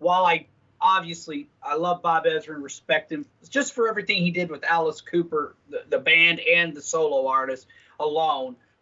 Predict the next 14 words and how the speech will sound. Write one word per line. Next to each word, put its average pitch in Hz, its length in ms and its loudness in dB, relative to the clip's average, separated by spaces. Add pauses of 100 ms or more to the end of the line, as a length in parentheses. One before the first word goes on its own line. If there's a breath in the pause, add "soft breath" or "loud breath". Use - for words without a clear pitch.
Plus, 190 320 -2
you 180 100 -6
know, 151 440 -4 (520)
his - 300 -12
work 156 240 4
on 143 100 0
The 147 60 -10
Wall 160 540 -2 (180 soft breath)
and 160 100 -8
all 160 140 0
that, 165 220 0
and, 247 200 0
and 269 100 0
Destroyer. 254 380 -4